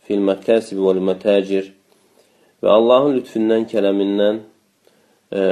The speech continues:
ruzi axtarmaq üçün qazan-, qazanc dalınca çıxanlar, müsafirlər, ticarət üçün çıxanlar olacaqdır. Və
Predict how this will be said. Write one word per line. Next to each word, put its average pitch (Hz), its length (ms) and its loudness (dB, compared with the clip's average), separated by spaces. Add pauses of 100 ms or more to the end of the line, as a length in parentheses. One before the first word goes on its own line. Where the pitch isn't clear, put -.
ruzi 104 360 -2
axtarmaq 98 640 -2
üçün 90 320 -8 (640)
qazan-, 113 400 2 (260)
qazanc 107 480 -2
dalınca 95 420 -2
çıxanlar, 92 640 -4
müsafirlər, 92 880 -4 (760)
ticarət 101 480 0
üçün 101 220 -8
çıxanlar 92 460 -2
olacaqdır. 92 600 -4
Və 95 140 2